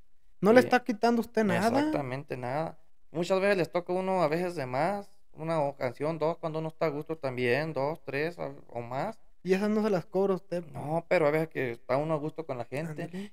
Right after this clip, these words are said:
Speaker 2: Igual hay clientes que me ha tocado que está uno tocando y sabe que ahí le va lo que quedamos y a veces, "Ay, ahí le va tanto
Speaker 1: Un
Speaker 2: más", o
Speaker 1: tantito, eh.
Speaker 2: o a veces con lo que es, como sea, pero el caso es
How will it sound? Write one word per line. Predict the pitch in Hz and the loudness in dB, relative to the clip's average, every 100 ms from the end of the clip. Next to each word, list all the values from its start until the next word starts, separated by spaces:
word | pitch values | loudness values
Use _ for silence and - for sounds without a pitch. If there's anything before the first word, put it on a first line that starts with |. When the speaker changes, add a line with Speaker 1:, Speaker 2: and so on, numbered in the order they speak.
| - | -6
Speaker 2:
Igual | 131 120 135 165 | -4 4 6 6
hay | 175 | 6
clientes | 147 156 160 170 | 2 -2 -2 -6
que | 131 | -4
me | 127 | -4
ha | 139 | -4
tocado | 151 156 | -2 -2
que | 151 | -4
está | - 151 | -4 -4
uno | 160 | -4
tocando | - - 143 156 156 | -6 -4 -4 -2 -2
y | - - - - | -4 -8 -16 -2
sabe | 147 170 | 0 0
que | 165 | -2
ahí | 170 | -2
le | 175 160 | 0 2
va | 160 175 175 147 | 2 2 0 -4
lo | 131 123 120 | -4 -6 -6
que | 120 | -8
quedamos | - 127 175 214 208 | -2 0 0 -2 -6
y | 160 | -2
a | 143 | -2
veces, | 180 156 | -2 -2
"Ay, | 147 139 | -2 0
ahí | 151 | 0
le | 170 | 0
va | 165 165 | -2 -2
tanto | 175 185 | -4 -2
Speaker 1:
Un | 185 | 0
Speaker 2:
más", | 202 | 2
o | 170 | 2
Speaker 1:
tantito, | 190 - 190 | 0 -2 -4
eh. | 180 190 196 - - | -6 -8 -14 -20 -16
Speaker 2:
o | - 123 123 117 117 120 | -2 2 4 4 2 2
a | |
veces | 135 180 196 - - | 0 -2 -10 -18 -6
con | 131 123 123 | -6 -4 -4
lo | 113 | -2
que | 151 226 | 2 0
es, | 285 | 0
como | 208 160 | -6 -6
sea, | 190 208 | -4 -4
pero | 190 | -4
el | 151 | -2
caso | 170 | -2
es | 180 | -2